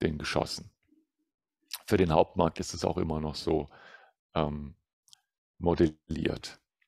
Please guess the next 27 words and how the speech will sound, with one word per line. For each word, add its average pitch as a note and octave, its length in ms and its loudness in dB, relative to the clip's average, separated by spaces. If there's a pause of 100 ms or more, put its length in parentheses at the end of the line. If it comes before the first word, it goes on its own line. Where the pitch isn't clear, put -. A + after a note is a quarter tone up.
(640)
Und G#2+ 180 4
wie C3 100 8
gesagt, A#2 240 6
wir G#2 120 8
haben B2 140 4
dann G#2+ 240 6
eine F#2 180 0
Datenbankstruktur, D3 1300 4 (540)
die A2+ 100 6
sich A2+ 360 2
an G2+ 200 0
dieser, B2+ 600 8
an G2+ 160 0
dieser G#2 320 6
Struktur G#2 560 0
hier F#2+ 280 6
auch F2 220 6
orientiert. E2+ 1000 2 (680)
Ähm, G#2 420 4 (180)
das - 120 -6
Interessante A#2 540 2
ist, A2+ 240 2
dass G#2 100 2
die G#2 100 -8
Gebäudemodelle B2 1040 6 (300)
in D3 260 2
sich B2+ 560 2